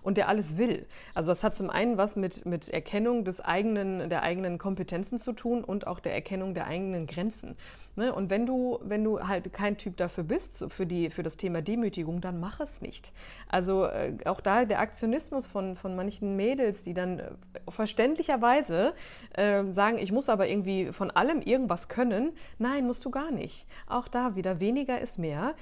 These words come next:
Willkommen in der Weiblichkeit. Und ich habe ja auch gesagt, wenn das alles nichts für dich ist, wie gesagt, dann lass es sein. Und der kleine und wunderbare Trick da ist einfach, anstatt wirklich konfrontativ zu sagen, "Lutsch meine Stiefel",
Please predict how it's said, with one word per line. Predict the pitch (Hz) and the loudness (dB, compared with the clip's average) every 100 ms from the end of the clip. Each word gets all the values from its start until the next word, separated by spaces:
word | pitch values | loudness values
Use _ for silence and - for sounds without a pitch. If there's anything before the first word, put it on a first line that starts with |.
| - - | -12 -4
Willkommen | 180 - 220 233 | -4 0 0 2
in | 233 | 2
der | 226 | 2
Weiblichkeit. | 165 165 - 151 - 151 196 | 2 -2 -2 -8 -4 0 0
Und | - | 0
ich | 185 208 | -4 -4
habe | 214 | -2
ja | 214 - | 0 0
auch | - | -2
gesagt, | - 170 160 - | -2 -4 -4 -2
wenn | 214 | 0
das | 254 247 | 0 -4
alles | - 202 202 | -4 -4 -4
nichts | 180 - | -8 -8
für | - | -8
dich | 190 202 | -6 -6
ist, | 170 - - | -10 -10 -8
wie | 175 | -6
gesagt, | 170 226 220 | -4 -4 -4
dann | 170 160 | -6 -6
lass | 147 143 | -6 -10
es | 160 | -8
sein. | 208 240 151 143 - - - - | -4 -4 -4 -8 -16 -18 -20 -4
Und | 190 | 0
der | 180 170 | 0 -2
kleine | 196 190 208 202 | 0 0 2 2
und | - 175 | 0 -2
wunderbare | 160 277 269 220 202 | 0 0 2 0 -2
Trick | - 208 | -4 -4
da | - 170 | -2 -2
ist | 233 233 | -2 -2
einfach, | 208 208 220 214 | -4 -4 -4 -6
anstatt | 175 - - 208 - | -6 -4 -2 -2 -2
wirklich | 185 180 - | -6 -6 -8
konfrontativ | 220 226 - 196 185 202 214 | -4 -4 -2 -2 -2 -2 -4
zu | - | -4
sagen, | 160 190 190 196 - - | -2 0 0 -2 -8 -8
"Lutsch | - 208 320 - | 2 4 4 0
meine | 214 202 | 0 2
Stiefel", | 175 - 208 277 165 220 | -2 -4 -2 0 2 2